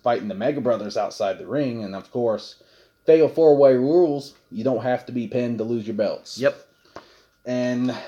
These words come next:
Speaker 1: they got a little upset about this. Again, I don't blame them. I, I truly do feel for the King's Court because it's like,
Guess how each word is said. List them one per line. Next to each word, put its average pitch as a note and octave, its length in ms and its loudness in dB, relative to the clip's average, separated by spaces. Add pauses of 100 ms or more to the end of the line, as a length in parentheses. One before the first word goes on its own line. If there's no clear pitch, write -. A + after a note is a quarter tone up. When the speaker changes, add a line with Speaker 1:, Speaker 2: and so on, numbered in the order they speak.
(140)
Speaker 1:
they C3 140 -4
got D#3+ 180 4
a C#3+ 40 6
little D3+ 200 6
upset C#3 320 0
about C3 340 0
this. - 580 -4 (760)
Again, D3 240 4
I D3+ 120 0
don't C#3+ 220 2
blame C3+ 280 -2
them. G#3 280 -4 (540)
I, C3 420 0
I C3+ 40 0
truly D#3 400 0
do C#3+ 220 -2
feel C3+ 400 2
for A2+ 440 -2 (360)
the A2 100 -6
King's B2+ 320 -4
Court A#2+ 420 0
because G2+ 560 -6
it's - 240 -16
like, G2+ 460 -4